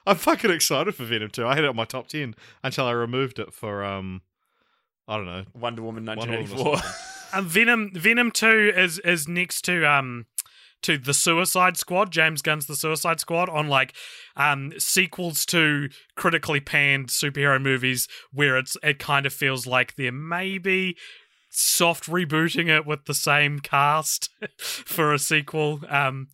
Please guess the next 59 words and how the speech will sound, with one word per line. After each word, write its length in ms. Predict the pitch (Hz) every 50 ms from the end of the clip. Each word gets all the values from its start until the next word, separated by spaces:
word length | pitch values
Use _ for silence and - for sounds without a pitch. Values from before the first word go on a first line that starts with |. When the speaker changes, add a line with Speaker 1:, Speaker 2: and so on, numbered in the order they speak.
| _ - - - _ _ _ _ _ _
Speaker 3:
so 160 | - - 170
that, 300 | 160 170 170 165 175 170
that's 220 | 165 175 165 -
cool. 300 | - - 135 120 117 113 - _ -
That, 260 | 147 147 151 151 143
that, 240 | 143 156 151 151 160
I 140 | 165 160 165
don't 140 | 156 165 160
know 60 | 151
how 120 | 143 147
I 40 | 143
feel 240 | 139 - 147 131 131
about 240 | 127 123 123 123 120
it, 100 | 120 113 _
but 220 | 131 127 120 - - - - - - - - - _ _
I'm 160 | - 156 175 180
more 200 | 180 180 175 175
concerned 460 | - 180 170 - - 165 156 147 147
about 280 | 139 139 135 135 139 _ _
the 160 | - 143 - 143
f-, 120 | - - - 151 131 -
Tom 260 | - - 165 139 135
Holland's 400 | 120 - 135 131 127 123 123 117
inevitable 460 | 127 120 120 120 113 120 117 113 113
cameo 560 | 107 - 127 120 113 113 113 110 107 107 107 110 _ -
in 140 | 131 120
Venom 220 | 107 113 110 110 110
two 60 | 127
Speaker 1:
I'm 140 | 139 165 190
Speaker 3:
than 80 | 214
Speaker 1:
more 100 | 185 151 131 120
Speaker 3:
the 80 | -
movie 40 | 127
Speaker 1:
concerned 300 | 107 104 107 107 107 101 95
Speaker 3:
itself. 160 | 92 95 107
Speaker 1:
about 300 | 101 104 98 95 98 - - _ 113 107 117
Woody 240 | 117 117 113 113 104
Harrelson's 520 | 120 113 113 113 107 - 113 110 101 98
wig, 360 | 104 139 190 208 156 101 90
and 140 | 101 101 101
hopefully 460 | 104 98 117 117 123 123 - 127 120
they 160 | 113 117 117
do 120 | 110 113 113
Speaker 3:
Yeah. 60 | 117
Speaker 1:
something 400 | 113 110 110 143 127 131 131 120
better 240 | 117 139 151 160 147
with 180 | 110 95 -
it. 160 | 92 92 87 - _ 208 _ _
<laughs> 80 | 294 294 - 349 - - - 311
Speaker 3:
Yeah, 220 | 117 117 117 113
he 80 | 113 123
sh-, 120 | - - 143
Speaker 1:
Um, 400 | 139 135 127 120 113 107 101 98
Speaker 3:
he 120 | - 135 131
shaved 340 | - - 147 151 151 139
his 160 | 143 143 139 -
head 240 | - 160 156 143
in 140 | 139 127 127
between 440 | 120 - - - 147 147 143 135 131